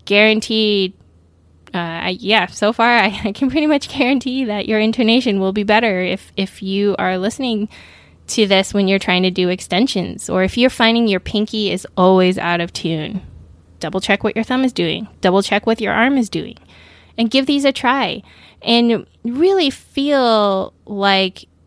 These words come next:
your fingers and your hands are in balance, that you're not feeling like you're clamping down or that you have to squeeze extra hard on something.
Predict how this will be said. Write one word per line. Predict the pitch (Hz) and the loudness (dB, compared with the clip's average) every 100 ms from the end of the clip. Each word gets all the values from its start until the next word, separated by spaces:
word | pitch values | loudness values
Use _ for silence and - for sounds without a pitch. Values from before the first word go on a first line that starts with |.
| _ | _
your | 202 214 226 214 | -6 2 4 4
fingers | - 247 247 226 214 | 0 -2 2 2 2
and | 208 | 0
your | 190 | 0
hands | 185 - 208 226 202 185 | -4 -2 2 2 2 -2
are | - 196 | -4 -2
in | 185 180 | 0 0
balance, | 175 160 175 - - | 0 0 0 -4 -6
that | 180 165 | -4 -2
you're | 196 196 | 0 2
not | 208 202 196 - | 2 2 0 -2
feeling | - 202 202 196 | -4 0 0 0
like | 185 175 170 | -2 -4 -6
you're | 165 | -8
clamping | - - 214 214 196 180 | -10 -2 0 2 0 -2
down | 214 208 208 208 208 | 0 0 2 2 2
or | 190 | 0
that | 165 | -2
you | 190 | -4
have | - | -8
to | |
squeeze | - - 214 220 220 | -10 -6 -2 0 2
extra | 208 - 175 | 0 -2 -8
hard | - 185 196 208 | -2 2 4 4
on | 202 | 0
something. | 208 196 202 196 196 | 0 0 0 0 0